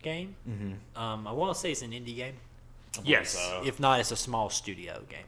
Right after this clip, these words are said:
Speaker 3: Mm-hmm.
Speaker 2: Yeah.
Speaker 1: Uh, recently popped up on Game Pass. Also is on Steam.
Speaker 2: Correct, yeah.
Speaker 3: Mm-hmm.
Speaker 1: Uh, what other locations is this game on? Did anybody know?
Speaker 3: It was on the Epic Game Store. It was an Epic Game Store exclusive, uh,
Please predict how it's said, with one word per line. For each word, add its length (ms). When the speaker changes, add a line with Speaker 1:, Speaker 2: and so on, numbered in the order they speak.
Speaker 3:
Mm-hmm. 280
Speaker 2:
Yeah. 140
Speaker 1:
Uh, 320
recently 460
popped 320
up 120
on 120
Game 220
Pass. 640
Also 320
is 100
on 160
Steam. 920
Speaker 2:
Correct, 520
yeah. 140
Speaker 3:
Mm-hmm. 540
Speaker 1:
Uh, 300
what 180
other 220
locations 600
is 120
this 160
game 180
on? 140
Did 100
anybody 320
know? 40
Speaker 3:
It 80
was 260
on 160
the 140
Epic 280
Game 260
Store. 320
It 40
was 140
an 100
Epic 240
Game 220
Store 400
exclusive, 1300
uh, 360